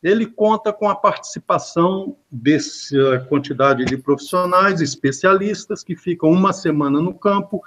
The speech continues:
discutindo, vamos dizer assim, se vê dois, três perfis por dia, e você, eh, discute os problemas de classificação da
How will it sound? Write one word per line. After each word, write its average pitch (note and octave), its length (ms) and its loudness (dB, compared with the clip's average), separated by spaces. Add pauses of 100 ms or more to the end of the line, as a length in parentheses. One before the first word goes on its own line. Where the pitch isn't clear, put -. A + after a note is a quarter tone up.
(380)
discutindo, G#3+ 1200 0 (360)
vamos C#3+ 360 0
dizer C#3 320 -2
assim, E3 440 0
se - 240 -2
vê D#3 240 4
dois, F3 440 6
três D3+ 280 0
perfis C#3 460 -4
por F3+ 240 0
dia, G3 480 -2 (480)
e G#3 140 -2
você, F#3+ 800 2
eh, E3+ 400 0
discute A3+ 580 0
os C#3 100 -6
problemas F#3 800 4
de C#3 100 -4
classificação G3 1000 -4 (420)
da C#3+ 320 0